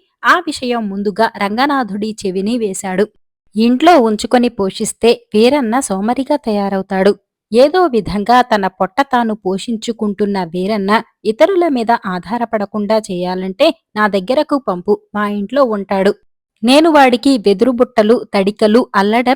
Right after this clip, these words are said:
నేర్పిస్తాను. మన గ్రామం వాళ్ళందరూ వెదురు సరుకు వాడి దగ్గరే కొనుక్కోవాలి. ఇంకా మిగిలిపోయిన సరుకు పట్నంలో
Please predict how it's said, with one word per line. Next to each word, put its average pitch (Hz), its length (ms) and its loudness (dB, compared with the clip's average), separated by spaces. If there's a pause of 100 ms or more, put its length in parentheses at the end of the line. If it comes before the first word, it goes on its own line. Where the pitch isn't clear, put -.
నేర్పిస్తాను. 214 720 -4 (340)
మన 220 180 4
గ్రామం 214 480 2
వాళ్ళందరూ 202 520 2
వెదురు 208 360 0
సరుకు 208 500 -2
వాడి 185 180 0
దగ్గరే 208 360 0
కొనుక్కోవాలి. 190 800 -2 (300)
ఇంకా 269 300 4
మిగిలిపోయిన 226 760 0
సరుకు 190 360 -4
పట్నంలో 214 600 -2